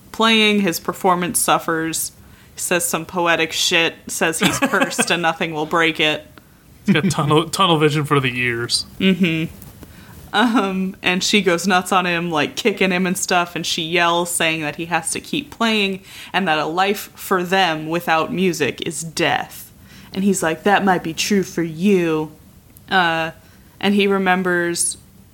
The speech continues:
Speaker 1: Wataru saying that because she's in love, he likes her more, but it's not just that she likes Wataru, it's that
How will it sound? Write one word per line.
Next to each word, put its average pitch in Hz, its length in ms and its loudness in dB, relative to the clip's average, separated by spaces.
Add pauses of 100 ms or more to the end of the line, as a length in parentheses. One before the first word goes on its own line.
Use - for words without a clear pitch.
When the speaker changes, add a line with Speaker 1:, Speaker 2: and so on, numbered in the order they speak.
(120)
Speaker 1:
Wataru 175 540 0
saying 170 680 -4
that 165 460 -2 (180)
because 175 720 -4 (140)
she's 196 420 0
in 170 200 -2
love, 190 320 4
he 170 160 -2
likes 156 280 -2
her 151 160 -4
more, 226 520 2 (240)
but 180 120 0
it's - 160 -6
not 175 240 2
just - 280 -4
that 165 320 2
she 170 280 -2
likes 160 440 -2
Wataru, 190 760 0
it's - 220 -6
that 156 380 0